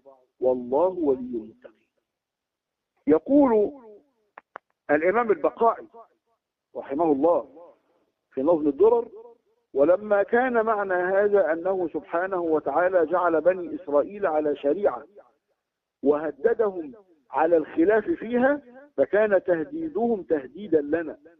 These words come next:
قال مصرحا بما اقتضاه سوق ال-، سوق الكلام وغيره من تهديدنا، منبها على علو شريعتنا:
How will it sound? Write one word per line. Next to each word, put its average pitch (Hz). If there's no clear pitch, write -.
قال 185
مصرحا 151
بما 143
اقتضاه 139
سوق 208
ال-، 160
سوق 208
الكلام 220
وغيره 214
من -
تهديدنا، 175
منبها 147
على 151
علو 175
شريعتنا: 165